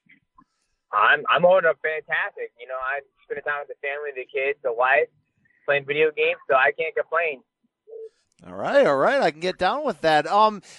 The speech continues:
Speaker 2: what we all wanna know is, you know, how do you stay at your very best during this time? I mean, is it, is it legit? Get out in the garage and, uh,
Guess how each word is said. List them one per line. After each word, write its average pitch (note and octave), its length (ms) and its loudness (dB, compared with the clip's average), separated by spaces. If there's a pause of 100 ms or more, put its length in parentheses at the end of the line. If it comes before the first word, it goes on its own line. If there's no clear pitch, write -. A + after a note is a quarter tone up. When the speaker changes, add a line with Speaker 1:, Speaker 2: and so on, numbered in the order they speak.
(160)
Speaker 2:
what C4+ 240 -6
we D#4 100 -2
all F4 220 4
wanna F4 260 2
know D#4+ 300 2
is, A3+ 260 -4
you B3 80 -8
know, B3 120 2
how C4 200 -2
do F4 60 -8
you F4 120 -6
stay D#4 340 -2
at C#4+ 60 -4
your C#4 120 -4
very C4+ 320 4
best G#3 500 0
during G3 280 -2
this D#3+ 220 -2
time? C#3+ 360 2
I D3 60 -4
mean, F3+ 140 -8
is F#3 160 0
it, G3 160 2
is A3 180 0
it A#3 140 2
legit? A3 460 0 (200)
Get G#3+ 160 -6
out B3+ 160 2
in A3 40 -16
the A3 80 -10
garage A3+ 500 -2
and, A3 160 -6
uh, G3+ 280 4